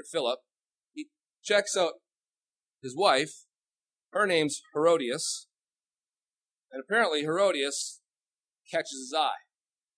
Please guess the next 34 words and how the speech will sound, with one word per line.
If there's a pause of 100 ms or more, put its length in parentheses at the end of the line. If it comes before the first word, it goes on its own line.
And
he
really
likes
Herodias,
and
he
wants
to
marry
her. (720)
So
what
he
does
is
he (500)
divorces
his
wife. (1080)
Apparently
he
lets
Herodias
know
that
his
interest
in
her,
and
she
ends
up